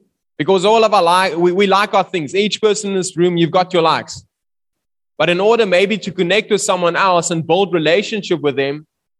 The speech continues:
you need to put off some of the things you like and start liking some of the things they like. And that's really important for us with regards to common ground, um, that God made it possible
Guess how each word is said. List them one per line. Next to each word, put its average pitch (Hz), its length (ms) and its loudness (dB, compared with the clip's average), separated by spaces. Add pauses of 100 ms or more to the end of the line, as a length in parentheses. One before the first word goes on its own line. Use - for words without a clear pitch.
(140)
you 165 120 0
need 175 160 0
to 180 80 -2
put 196 320 -4
off 208 240 2
some 190 240 0
of 170 80 -2
the 165 80 2
things 160 320 -4
you 190 100 -2
like 165 380 0 (420)
and 139 100 -8
start 185 240 -2
liking 151 360 -2
some 165 220 -2
of 151 100 0
the 147 80 0
things 147 280 -4
they 143 200 -4
like. 117 260 -12 (480)
And 147 100 -4
that's 185 200 -2
really 214 260 0
important 190 480 0
for 185 80 -2
us 170 220 0
with 165 120 -4
regards 160 380 -2
to 165 80 -6
common 190 320 -2
ground, 156 400 0 (400)
um, 139 460 -2 (120)
that 156 280 -2
God 202 360 2
made 185 280 2
it 175 160 -6
possible 190 520 -2